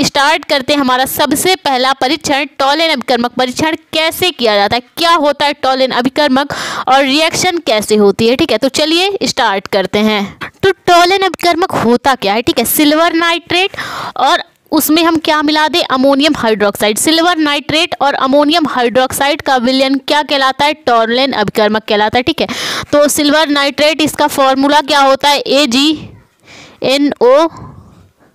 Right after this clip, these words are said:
थ्री। ये क्या होता है आपका सिल्वर नाइट्रेट, ठीक है, अमोनियम हाइड्रोक्साइड यानी कि एनएच फ़ोर ओ एच, ठीक है। अगर हम इन दोनों को मिला दें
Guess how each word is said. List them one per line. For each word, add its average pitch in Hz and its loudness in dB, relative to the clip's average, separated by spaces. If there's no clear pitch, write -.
थ्री। 214 4
ये 208 2
क्या 302 0
होता 302 2
है 294 2
आपका 302 0
सिल्वर 269 2
नाइट्रेट, 240 0
ठीक 339 -2
है, - -2
अमोनियम 277 2
हाइड्रोक्साइड 269 2
यानी 254 0
कि 339 0
एनएच 285 0
फ़ोर 285 4
ओ 233 6
एच, 220 2
ठीक - -2
है। - -2
अगर 320 2
हम 311 0
इन 302 2
दोनों 302 2
को 311 2
मिला 277 2
दें 285 0